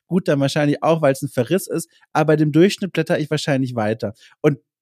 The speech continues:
äh, stell dir mal vor, das Magazin hätte nur die Gesichter genommen, das, ah, das wär der Knaller gewesen. Und ich finde übrigens auch, die sind alle irgendwie, also zumindest die, die wir hier auf dieser Seite abgedruckt sehen,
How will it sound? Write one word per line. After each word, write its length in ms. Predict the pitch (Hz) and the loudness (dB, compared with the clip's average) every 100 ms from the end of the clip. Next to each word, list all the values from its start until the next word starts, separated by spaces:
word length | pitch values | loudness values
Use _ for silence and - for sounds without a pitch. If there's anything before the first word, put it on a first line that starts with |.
| - | -10
äh, 140 | 85 | -8
stell 160 | - 202 | 0 2
dir 40 | |
mal 100 | 208 | 2
vor, 260 | 170 190 156 | 0 0 0
das 220 | - 131 | 0 -4
Magazin 380 | 156 143 - 185 | -2 -2 -4 -4
hätte 180 | 170 139 | -4 -2
nur 280 | 143 175 196 | 0 0 0
die 120 | 185 | -2
Gesichter 400 | 160 156 - 147 | -6 -6 -4 -4
genommen, 320 | 123 123 131 | -2 -2 -2
das, 380 | 123 123 - - _ _ _ | -4 -8 -14 -18 _ _ _
ah, 120 | 123 127 | 0 0
das 140 | 127 | 2
wär 80 | 131 | 0
der 100 | 107 | -2
Knaller 320 | - 113 101 | -4 -6 -6
gewesen. 380 | 101 92 101 107 - - | -6 -6 -6 -8 -12 0
Und 140 | 208 | 0
ich 80 | 180 | 0
finde 220 | 247 240 | -4 -4
übrigens 360 | 214 160 151 - | -2 -2 -4 -4
auch, 180 | 160 214 - _ _ | -2 -2 -6 _ _
die 320 | 147 - 160 | -20 -12 -8
sind 260 | 147 175 247 - | 0 2 2 -4
alle 420 | 165 247 294 233 | -2 0 0 -2
irgendwie, 460 | 208 226 220 214 - | -2 -2 -2 -2 -2
also 160 | 160 | -2
zumindest 400 | 147 175 175 160 - | -2 -4 -4 -4 -6
die, 100 | 208 | -6
die 160 | 202 | -2
wir 80 | 165 | 0
hier 160 | 165 151 | 2 2
auf 80 | |
dieser 240 | - 156 139 | 0 0 2
Seite 260 | 139 147 | 4 2
abgedruckt 500 | - - 196 143 123 | 0 -2 -6 -8 -6
sehen, 220 | - 120 | 0 0